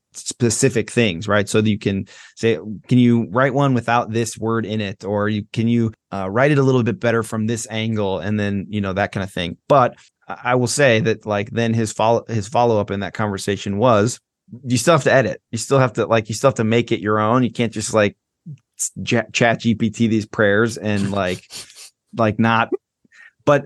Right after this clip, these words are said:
Speaker 1: but it, but it gives you a base, right? It gives you a place to start from, because, uh, I also don't wanna be <laughs> like, I also don't wanna, like, get Derek in <laughs> trouble and say,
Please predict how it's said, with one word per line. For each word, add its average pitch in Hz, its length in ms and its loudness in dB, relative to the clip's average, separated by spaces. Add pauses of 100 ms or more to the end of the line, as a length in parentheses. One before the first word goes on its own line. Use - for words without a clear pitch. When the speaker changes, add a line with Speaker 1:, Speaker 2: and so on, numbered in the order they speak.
(120)
Speaker 1:
but 139 160 4
it, 135 240 -2
but 139 160 4
it 123 200 0
gives 143 240 4
you 139 120 6
a 123 60 2
base, 107 600 -4
right? 107 200 4
It 107 100 -4
gives 113 200 2
you 117 100 4
a 107 40 2
place 120 420 0
to 107 80 -8
start - 380 2
from, 82 360 -8
because, 104 640 -2
uh, 98 280 0
I 110 120 4
also 127 260 2
don't 110 200 0
wanna 113 220 0
be - 220 -6
<laughs> - 20 -6
like, 113 300 0
I 117 80 4
also 123 280 2
don't 110 140 -2
wanna, 104 220 -2
like, 101 200 -2
get 107 200 -2
Derek 104 380 -2
in 123 60 -2
<laughs> - 80 -8
trouble 131 300 2
and 117 100 0
say, - 200 0